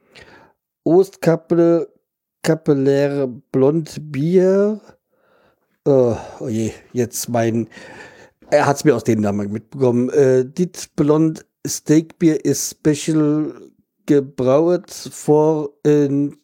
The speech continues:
naja, wie auch immer. Also das, äh, um es mal kurz zu machen, das ist wohl ein Starkbier aus Den-, aus Dänemark, äh, hat sieben Komma fünf Umdrehungen und, ja,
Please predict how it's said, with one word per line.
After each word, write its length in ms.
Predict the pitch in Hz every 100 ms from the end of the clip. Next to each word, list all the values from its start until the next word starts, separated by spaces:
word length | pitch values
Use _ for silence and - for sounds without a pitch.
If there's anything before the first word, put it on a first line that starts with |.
| _
naja, 360 | 127 131 107 92
wie 80 | 120
auch 80 | 113
immer. 160 | 127 - - - - - - - -
Also 220 | 147 156 170
das, 320 | 156 - -
äh, 240 | 147 139
um 220 | 139 156 160
es 160 | 151
mal 200 | 135 131
kurz 240 | - 160 -
zu 80 | 139
machen, 300 | 120 147 - - - - - -
das 160 | 131 135
ist 100 | 135
wohl 160 | 131
ein 220 | 120 120
Starkbier 760 | 107 143 120 190 - 208 233 240 - - - - - - - _ _ -
aus 360 | 120 123 123 -
Den-, 560 | 104 98 123 156 175 - _
aus 180 | - 104
Dänemark, 680 | 127 185 214 220 240 - -
äh, 240 | 160 151
hat 220 | 165 151
sieben 280 | - 190 208
Komma 240 | - 147 135
fünf 200 | 143 -
Umdrehungen 880 | 104 110 131 202 240 247 247 - _ -
und, 840 | 165 165 165 165 170 165 - -
ja, 300 | 117 110 95